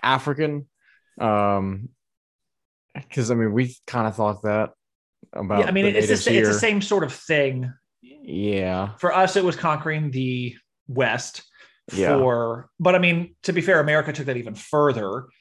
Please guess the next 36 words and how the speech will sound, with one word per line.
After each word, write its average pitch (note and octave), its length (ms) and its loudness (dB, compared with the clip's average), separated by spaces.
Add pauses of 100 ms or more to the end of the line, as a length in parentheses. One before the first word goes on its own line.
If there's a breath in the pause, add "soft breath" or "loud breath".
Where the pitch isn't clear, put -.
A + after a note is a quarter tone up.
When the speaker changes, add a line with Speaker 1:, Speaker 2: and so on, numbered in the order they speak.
(160 soft breath)
Speaker 2:
um, A#2 300 -4
with B2 240 -4
the B2+ 100 -2
Philippines B2 1000 -2
and G2+ 320 -6
Puerto G2+ 220 -10
Rico, B2 880 -2
and, A2+ 480 -8
and A#2 320 -8
generally, F3 320 4
like, C#3+ 260 2 (1040)
Americans D#3+ 500 2
thought B2+ 160 2
it B2+ 80 -4
was B2 200 -4
their B2 100 -2
destiny A#2+ 380 -2
to A#2 80 -12
take C3 380 0
over B2 460 2
basically A2+ 680 -8
all B2+ 240 4
of A#2+ 100 2
the A2+ 120 -4
Americas, G#2+ 640 -4
anything A#2 280 -6
we G#2+ 80 -8
get G#2 160 -6
our F#2+ 100 -6
hands A#2 320 -4
on. G2 280 -8 (440 soft breath)
Speaker 1:
Yeah. F2 220 2
Speaker 2:
Um, G#2+ 80 -2
because B2 260 0
it C3 100 0
was B2+ 520 2